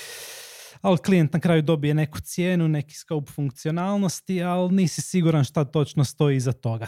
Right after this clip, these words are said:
Tako da jedna od stvari što smo uveli je cjenik izrade web shopova, koji u sebi ima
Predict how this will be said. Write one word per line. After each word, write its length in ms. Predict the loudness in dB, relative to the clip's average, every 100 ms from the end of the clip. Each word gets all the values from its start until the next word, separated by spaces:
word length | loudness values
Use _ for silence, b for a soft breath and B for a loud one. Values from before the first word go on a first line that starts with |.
| -10
Tako 280 | -6 -2 -2
da 140 | 0 2
jedna 280 | 2 0
od 80 | 0
stvari 240 | 0 -2 0
što 160 | -2
smo 200 | -2 0
uveli 420 | 2 2 4 4
je 260 | 4 4 2
cjenik 580 | -2 -2 0 2 0 0
izrade 400 | 0 2 2 2
web 160 | 0 -2
shopova, 640 | -2 -2 0 0 0 -2 B B B
koji 140 | -4 -4
u 20 |
sebi 360 | -2 -2 2
ima 160 | 2